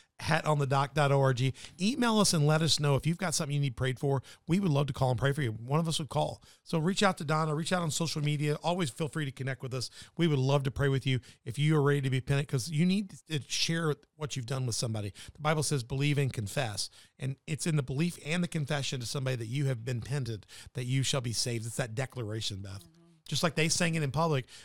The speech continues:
Speaker 1: we've gotta sing it as well. So, so I love this whole message. I, I, I wanna really get you into the last part of it here, 'cause we, we're gonna wrap up here in just a second here. But I, I wanna say this.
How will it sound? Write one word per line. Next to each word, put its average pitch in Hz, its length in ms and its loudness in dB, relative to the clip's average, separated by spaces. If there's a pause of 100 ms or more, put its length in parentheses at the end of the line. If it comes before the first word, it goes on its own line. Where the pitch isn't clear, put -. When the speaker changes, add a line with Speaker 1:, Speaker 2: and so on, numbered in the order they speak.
Speaker 1:
we've 139 160 -2
gotta 135 180 -2
sing 123 240 -2
it 117 160 -8
as 110 240 -10
well. 101 320 -12 (280)
So, 180 260 -2 (100)
so 214 340 0
I 202 80 4
love 220 460 0
this 214 200 4
whole 202 300 0
message. 160 560 -2 (240)
I, - 280 -10
I, 185 180 -4
I 196 60 0
wanna 269 260 2
really 202 260 4
get 156 300 -2
you 185 80 0
into 160 220 0
the 143 100 -2
last 139 340 0
part 127 200 -4
of 120 40 -6
it 113 60 -6
here, 120 100 -2
'cause 117 240 -8 (280)
we, 151 100 -6
we're 143 160 -6
gonna 143 140 -2
wrap 135 260 -2
up 123 160 -10
here 135 140 -4
in 131 60 -4
just 123 200 -8
a - 20 -6
second 139 360 -4
here. 117 180 -4 (340)
But 156 300 -2 (160)
I, 160 180 -4
I 175 40 -2
wanna 226 200 0
say 165 220 0
this. 139 320 -2